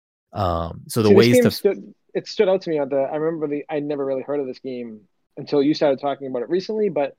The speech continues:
Speaker 2: um, then I think it was in the Nintendo Direct. It, was
Speaker 1: It
Speaker 2: it
Speaker 1: was
Speaker 2: part
Speaker 1: a
Speaker 2: of the
Speaker 1: Nintendo Direct, yeah.
Speaker 2: Yeah, and it was one of the games that stood out to me, but I'm also thinking, like,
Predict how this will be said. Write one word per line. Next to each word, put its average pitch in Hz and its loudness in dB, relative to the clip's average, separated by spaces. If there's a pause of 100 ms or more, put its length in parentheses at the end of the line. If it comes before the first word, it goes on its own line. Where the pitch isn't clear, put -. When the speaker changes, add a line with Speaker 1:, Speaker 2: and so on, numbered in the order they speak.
(420)
Speaker 2:
um, 131 -4 (640)
then 151 -12 (100)
I 170 -14
think 185 -6
it 202 -4
was 180 -6
in 165 -8
the 147 -6
Nintendo 131 -4
Direct. 131 -2 (120)
It, 151 2
was 165 2
Speaker 1:
It 127 6
Speaker 2:
it - 8
Speaker 1:
was 131 6
Speaker 2:
part 165 8
Speaker 1:
a - 8
Speaker 2:
of 117 2
the - 2
Speaker 1:
Nintendo 117 4
Direct, 104 0
yeah. 90 -2 (260)
Speaker 2:
Yeah, 214 0
and 185 0
it 180 -2
was 180 -8
one 185 -4
of 180 -6
the 170 -6
games 175 -6
that 165 -10
stood - -6
out 220 -4
to 165 -16
me, 147 -8
but 147 -6 (540)
I'm 170 -4
also 170 -2
thinking, 165 -6
like, 151 0